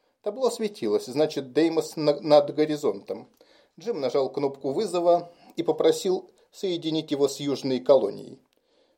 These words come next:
После необычайно длинной паузы приятный безличный голос объявил: "По независящим от нас причинам станция Кинья с южной колонией не соединяется".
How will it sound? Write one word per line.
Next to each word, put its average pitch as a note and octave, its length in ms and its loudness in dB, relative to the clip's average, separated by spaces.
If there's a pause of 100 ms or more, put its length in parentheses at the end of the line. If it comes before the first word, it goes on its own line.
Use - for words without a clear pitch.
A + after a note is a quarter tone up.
(100)
После D3+ 500 2
необычайно C#3+ 720 4
длинной C3+ 460 0
паузы F#3+ 440 4
приятный F#3+ 720 0
безличный B2 640 -4
голос D3 500 2
объявил: A#2+ 540 -6 (800)
"По B3+ 60 -4
независящим E3 720 0
от - 200 0
нас D3 240 6
причинам F3 640 -4 (220)
станция D3 580 0
Кинья G3+ 480 0
с F#3 120 -6
южной D#3+ 360 0
колонией D#3 760 4
не G#3 160 2
соединяется". C#3 920 -4